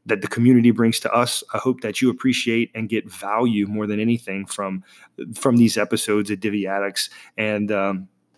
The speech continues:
we put this in video form on YouTube as well. So there's tons of tutorials there to help you get started.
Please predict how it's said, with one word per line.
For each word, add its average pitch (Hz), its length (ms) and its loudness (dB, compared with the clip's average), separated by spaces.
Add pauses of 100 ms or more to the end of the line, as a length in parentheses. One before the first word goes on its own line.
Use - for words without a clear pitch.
(280)
we 123 120 8
put 135 200 4
this 123 160 2
in 117 100 4
video 117 300 8
form 120 560 4 (220)
on 123 180 6
YouTube 120 520 8
as 107 140 4
well. 113 340 6
So 98 360 0 (160)
there's 104 140 -6
tons 127 280 2
of 113 60 0
tutorials 123 560 2
there 117 160 0
to 104 80 -2
help 113 200 -2
you 107 140 -2
get 107 160 0
started. 104 560 -2